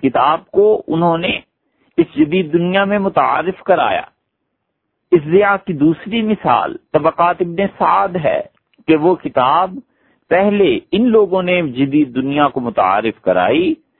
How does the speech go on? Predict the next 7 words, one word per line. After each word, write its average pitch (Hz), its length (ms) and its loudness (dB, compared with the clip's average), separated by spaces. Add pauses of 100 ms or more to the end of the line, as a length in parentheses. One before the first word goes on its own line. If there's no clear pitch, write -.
(220)
وگرنہ 156 480 2
مسلمانوں 139 680 -2
کی 190 180 -2
بات 131 320 0
حد - 180 -4
تک 113 200 -2
ہوتی 92 320 0